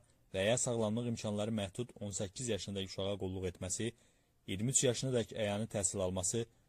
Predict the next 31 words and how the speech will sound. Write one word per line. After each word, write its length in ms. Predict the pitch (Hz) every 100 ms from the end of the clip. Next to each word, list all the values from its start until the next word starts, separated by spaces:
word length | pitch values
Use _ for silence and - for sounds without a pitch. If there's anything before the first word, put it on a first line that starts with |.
| _ -
müvafiq 400 | 101 101 139 131
icra 240 | 117 123
hakimiyyəti 320 | 120 123 110 123
orqanında 500 | 117 113 104 104 110 110
dövlət 280 | 104 113 117
orqanının 380 | 107 101 104 98
və 100 | 95
ya 100 | 107
hüquqi 420 | - 104 98 110
şəxsin 420 | - 101 - 113 104
ləğv 240 | 104 107 104
edilməsi 460 | 98 98 98 123 127 - _ _
və 100 | 101
ya 100 | 110 131
işçilərin 480 | - - 113 107 123
sayı 320 | - 107 113
və 140 | 113 110
ya 60 |
ştatların 500 | 107 113 101 104 117
ixtisar 280 | 104 - 117
edilməsi 380 | 101 101 101 -
ilə 80 | 104
əlaqədar 400 | 98 101 113 120 - _ - 101
işsiz 280 | - 135 -
kimi 180 | 107 101
qeydiyyata 340 | 95 95 90
alınması, 460 | 95 95 98 123 120 - _ _ _ _
vəfat 360 | 98 113 107 104
etməsi, 420 | - 101 - 123 - _ _ -
məhkəmə 380 | 95 92 117 139
tərəfindən 400 | 135 113 123